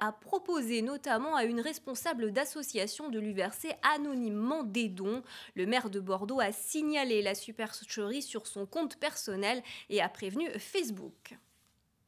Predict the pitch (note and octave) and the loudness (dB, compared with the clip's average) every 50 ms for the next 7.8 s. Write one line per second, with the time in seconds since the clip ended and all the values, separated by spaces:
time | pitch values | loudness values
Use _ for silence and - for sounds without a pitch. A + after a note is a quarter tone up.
0 | _ _ _ - - - - - - - - - - E4 E4 F#4 F4+ - F#4+ F4 | _ _ _ -20 -20 -18 -16 -16 -16 -18 -16 -4 4 6 6 6 6 4 2 2
1 | D#4+ D#4+ - - C#4 A#3 B3+ B3+ A#3 A3 A3+ - - F#4+ F4 C#4+ B3+ A3+ - - | 0 0 -2 -2 0 2 4 4 4 4 2 2 -2 0 0 0 0 0 -2 -4
2 | C#4+ B3+ D#4 F4 E4+ C#4 B3 A3+ G#3 G3 G3+ G#3+ G#3+ C4+ F#4 G4 - D#4+ D4 A#3 | 0 2 2 2 4 4 2 2 2 2 0 0 0 2 0 0 0 -2 2 4
3 | B3 A#3+ A#3 A3+ A3+ A3 G#3+ G#3+ G#3 - A#3+ C4+ D#4+ D#4 B3 C4+ B3+ A#3 A3 C#4 | 4 4 4 6 4 4 6 6 4 6 6 4 4 2 -2 -4 -4 0 0 0
4 | D#4+ - - - - A#3+ A3 - G#3+ A#3+ B3 - - G#3+ G3 G3 G3+ G#3+ G#3+ D4 | -2 -2 -6 -6 -6 -8 -6 -2 -4 -4 -4 -4 -8 -6 -4 -2 -4 -4 -2 -4
5 | D#4 A#3+ A3 G3 - - - D#4 B3+ A#3 A#3+ C4+ C4+ B3+ A3 B3 - - - F4+ | -4 -4 -2 -4 -4 -2 -2 0 0 2 2 2 4 4 4 2 2 -4 -6 -4
6 | E4+ A#3+ G3+ B3 D#4+ E4 D4 E4+ F#4 E4 B3+ A#3+ A#3 C4 D#4+ F4+ E4+ - - G#3 | -4 -2 -2 0 0 -2 0 -2 -2 0 0 0 0 0 0 0 0 0 -2 -2
7 | F#3+ G#3+ - - F#4+ F#4+ D#4+ C#4+ C4 A3+ G3 - - - A3+ B3+ | -2 -6 -8 -4 -4 -2 -2 0 0 0 -2 -2 -4 -2 -2 -2